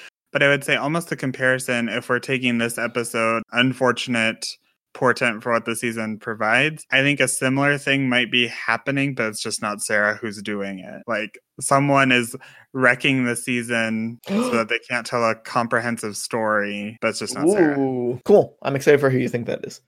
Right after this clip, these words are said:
Speaker 1: Well, I, I guess it's not, hmm, I don't know if I wanna commit to that, 'cause I think the person I'm talking about has more of a coherent story at this point, so.
Speaker 2: I mean,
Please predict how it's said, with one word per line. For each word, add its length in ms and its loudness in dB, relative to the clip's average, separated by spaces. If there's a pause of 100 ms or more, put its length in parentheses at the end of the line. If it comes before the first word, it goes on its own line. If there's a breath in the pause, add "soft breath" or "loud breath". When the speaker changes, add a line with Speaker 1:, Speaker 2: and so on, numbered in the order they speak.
(120)
Speaker 1:
Well, 120 2
I, 240 6
I 120 6
guess 200 2
it's 160 0
not, 220 4 (520 loud breath)
hmm, 500 0 (480 loud breath)
I 80 4
don't 160 6
know 100 4
if 80 0
I 100 6
wanna 360 4
commit 460 -6
to 120 -8
that, 360 -8 (140)
'cause 140 -6
I 100 -2
think 440 -4
the 200 2
person 520 0
I'm 160 2
talking 320 0
about 340 0
has 380 -2
more 200 0
of 100 -2
a 60 -2
coherent 540 -2
story 320 -2
at 200 -2
this 180 -6
point, 420 -12
so. 380 -6
Speaker 2:
I 20 -8
mean, 260 -4